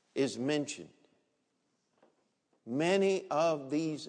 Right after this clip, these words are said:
men. And of course, the first of the list is Abel. You know, all Abel did that we know about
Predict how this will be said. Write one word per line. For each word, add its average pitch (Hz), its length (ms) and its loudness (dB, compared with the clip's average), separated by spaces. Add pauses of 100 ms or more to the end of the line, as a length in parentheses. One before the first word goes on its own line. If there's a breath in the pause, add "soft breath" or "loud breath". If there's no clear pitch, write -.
men. 127 460 -4 (1400)
And 120 60 -8
of 113 60 -10
course, 156 300 0
the 123 120 -6
first 190 420 0
of 127 100 -8
the 131 100 0
list 170 400 -2
is 113 140 -4
Abel. 165 320 -4 (1400)
You 156 80 -2
know, - 120 -2
all 185 420 2
Abel 190 440 0
did 135 380 -2
that - 180 -4
we 143 240 -2
know 165 300 2
about 120 520 -4